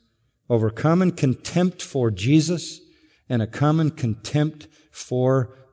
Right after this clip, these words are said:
the relentless Jews who pinned them back on the issue of executing an innocent man. Now, why does the Bible even bother with telling us about Herod here?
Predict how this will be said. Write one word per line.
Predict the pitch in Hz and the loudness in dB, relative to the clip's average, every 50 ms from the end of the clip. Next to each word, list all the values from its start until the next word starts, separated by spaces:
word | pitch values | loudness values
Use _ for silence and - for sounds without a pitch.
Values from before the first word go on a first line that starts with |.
| _ _ _ | _ _ _
the | - 110 107 101 | -2 -2 0 0
relentless | 98 98 87 87 92 113 131 156 165 156 147 143 131 - - - - - _ _ - | 0 -2 -4 -4 -2 0 0 0 0 0 0 -2 -2 -4 -8 -12 -16 -20 _ _ -12
Jews | 98 87 107 123 127 131 131 127 120 - - - - - - _ _ | -6 -2 2 2 4 4 4 2 2 -2 -4 -8 -12 -18 -20 _ _
who | - 120 - | -4 -4 -4
pinned | - - - - - 160 160 156 156 139 | -4 -8 -6 -2 2 2 4 4 2 2
them | 120 131 131 131 127 127 123 110 - - - _ _ 107 | 2 2 2 2 2 0 0 -2 -6 -14 -20 _ _ -6
back | 95 120 117 113 110 101 98 - - - _ _ _ _ _ _ _ _ _ _ _ _ _ _ _ _ _ _ _ _ _ - | -2 -2 0 0 -2 -4 -6 -8 -14 -20 _ _ _ _ _ _ _ _ _ _ _ _ _ _ _ _ _ _ _ _ _ -4
on | 120 113 113 | -2 0 2
the | 113 113 120 | 4 4 4
issue | 123 113 - 120 104 101 95 87 - - _ _ _ - | 2 2 0 -2 -2 -2 -4 -6 -10 -14 _ _ _ -10
of | 104 90 | -2 0
executing | 123 135 131 - - 117 - - 113 104 107 104 101 98 101 - _ _ _ _ 107 | 0 0 0 0 -6 -6 -4 -2 -2 0 0 0 -2 -2 -6 -10 _ _ _ _ -4
an | 110 104 | -2 0
innocent | 110 110 110 107 - - 107 98 101 - _ - | 2 2 0 0 -2 -4 -6 -6 -8 -10 _ -6
man. | 107 107 107 104 101 95 92 90 82 - _ _ _ _ _ _ _ _ _ _ _ _ _ _ _ _ _ _ _ _ _ _ _ _ _ _ _ _ _ _ _ _ _ _ _ _ _ _ _ _ _ _ _ _ _ _ _ _ _ _ _ _ _ _ _ _ _ _ _ _ _ _ _ _ | -4 -2 -2 -2 -2 -4 -6 -8 -12 -16 _ _ _ _ _ _ _ _ _ _ _ _ _ _ _ _ _ _ _ _ _ _ _ _ _ _ _ _ _ _ _ _ _ _ _ _ _ _ _ _ _ _ _ _ _ _ _ _ _ _ _ _ _ _ _ _ _ _ _ _ _ _ _ _
Now, | - 143 | -8 -6
why | 151 175 208 240 | -4 -2 -2 0
does | 247 226 151 117 | 0 0 0 0
the | 131 110 | 0 -2
Bible | 92 113 113 120 110 117 113 117 | 0 0 0 0 0 2 2 2
even | 117 107 110 104 | 2 2 0 0
bother | 92 98 107 110 117 110 117 107 | 0 0 -2 0 0 0 0 0
with | 104 107 104 104 - | 0 -2 -2 -4 -4
telling | - 127 120 117 117 107 107 | -4 -2 0 0 0 0 -2
us | 104 - | -2 -4
about | - 107 113 110 107 92 | -4 -4 -2 -2 -2 -2
Herod | 76 110 120 120 120 120 110 | -2 0 0 2 2 2 2
here? | 110 123 127 127 127 | 2 0 0 0 -4